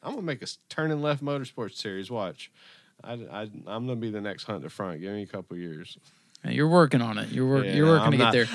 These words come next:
Speaker 1: I'm not that dedicated to it. That's the hardest part is, like
Speaker 2: Well, you've, you've got a hundred and fifty-three ventures going on all
Speaker 1: Oh,
Speaker 2: at
Speaker 1: yeah,
Speaker 2: once,
Speaker 1: I know.
Speaker 2: so.
Speaker 1: And, like, you probably noticed, probably some people are probably happy 'cause I'm not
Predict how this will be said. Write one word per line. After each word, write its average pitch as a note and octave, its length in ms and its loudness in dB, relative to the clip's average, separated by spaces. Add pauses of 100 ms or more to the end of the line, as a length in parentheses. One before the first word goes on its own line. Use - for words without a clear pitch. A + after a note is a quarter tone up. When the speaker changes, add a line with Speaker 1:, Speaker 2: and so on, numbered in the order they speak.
Speaker 1:
I'm E3 160 8
not D#3+ 180 8
that C#3 180 4
dedicated B2 600 2
to A#2+ 100 0
it. G2+ 60 -2
That's A2 180 0
the B2 120 -2
hardest A#2 360 -2
part A2+ 400 2
is, F#2+ 400 -4
like F#2 320 -4
Speaker 2:
Well, F3 80 4
you've, G#3+ 240 6
you've A#3+ 160 4
got A3 160 10
a F3+ 60 8
hundred G3+ 340 6
and E3 100 -2
fifty-three F#3 520 2
ventures D#3 460 6
going C#3+ 280 4
on C3+ 160 4
all C3 200 4
Speaker 1:
Oh, - 20 4
Speaker 2:
at C3 80 2
Speaker 1:
yeah, A#2+ 200 4
Speaker 2:
once, B2 200 2
Speaker 1:
I C3 40 2
know. B2+ 80 4
Speaker 2:
so. B2 60 2
Speaker 1:
And, A#2 340 -2
like, A2 280 -4 (180)
you A#2 160 -6
probably D3 340 2
noticed, C3 440 0 (160)
probably D3 260 2
some C3+ 240 -2
people B2+ 280 -2
are - 20 -16
probably A2 260 -2
happy A#2 320 -2
'cause G#2 160 -8
I'm G#2 160 -6
not G2 320 -4